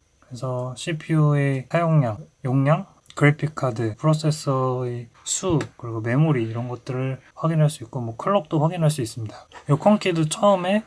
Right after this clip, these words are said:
우분투를 시작했을 때 자동으로 시작될 수 있도록 이 시작 프로그램에서 추가해 줍니다. 우분투가 시작했을 때 자동으로 시작되게 됩니다. 이렇게 닫아주시고요. 다시, 어, 로그아웃, 로그인을 해보시면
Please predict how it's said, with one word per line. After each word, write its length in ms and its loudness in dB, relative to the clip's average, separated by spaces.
우분투를 380 4
시작했을 480 -4
때 340 0
자동으로 400 6
시작될 400 0
수 160 -2
있도록 480 -2
이 40 -10
시작 300 -6
프로그램에서 800 -2
추가해 300 2
줍니다. 440 -4
우분투가 420 6
시작했을 680 0
때 320 2
자동으로 460 4
시작되게 520 -2
됩니다. 360 -8
이렇게 240 -10
닫아주시고요. 880 -4
다시, 480 -2
어, 260 0
로그아웃, 460 6
로그인을 540 6
해보시면 680 4